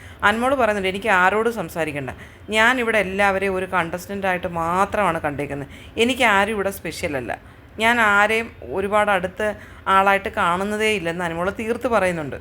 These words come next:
അനുമോളും ആദിലെ നൂറയും കൂടെ സംസാരിക്കുന്നത് കണ്ടിട്ട് മൂന്നെണ്ണം ഇങ്ങനെ വന്നിരുന്ന് കേൾക്കാൻ നോക്കിയിരിക്കുക. അപ്പോൾ ആദില രണ്ട് മൂന്ന് തവണ വന്നിട്ട് വാർണിംഗ് ചെയ്ത്, "ആര്യൻ നിങ്ങൾ പോ, നിങ്ങൾ എന്തിനാ ഇങ്ങനെ വന്നിരിക്കുന്നേ?"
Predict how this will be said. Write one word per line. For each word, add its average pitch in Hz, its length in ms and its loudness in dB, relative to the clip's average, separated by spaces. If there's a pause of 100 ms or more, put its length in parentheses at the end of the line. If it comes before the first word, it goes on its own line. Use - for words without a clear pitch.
(220)
അനുമോളും 285 480 2
ആദിലെ 226 400 4
നൂറയും 220 560 -2
കൂടെ 220 220 0
സംസാരിക്കുന്നത് 202 680 0
കണ്ടിട്ട് 175 300 -2
മൂന്നെണ്ണം 190 640 -4
ഇങ്ങനെ 175 260 -6
വന്നിരുന്ന് 165 420 -6 (380)
കേൾക്കാൻ 180 400 2
നോക്കിയിരിക്കുക. 156 480 -4
അപ്പോൾ 180 140 0
ആദില 180 300 0
രണ്ട് 185 280 -4
മൂന്ന് 247 280 -4 (140)
തവണ 190 280 -2 (500)
വന്നിട്ട് 190 360 0 (100)
വാർണിംഗ് 170 360 0
ചെയ്ത്, 160 200 -6 (100)
"ആര്യൻ 196 340 -2 (400)
നിങ്ങൾ 214 240 0
പോ, 208 160 -4 (320)
നിങ്ങൾ 214 200 -2
എന്തിനാ 208 260 0
ഇങ്ങനെ 202 240 -2
വന്നിരിക്കുന്നേ?" 180 520 -4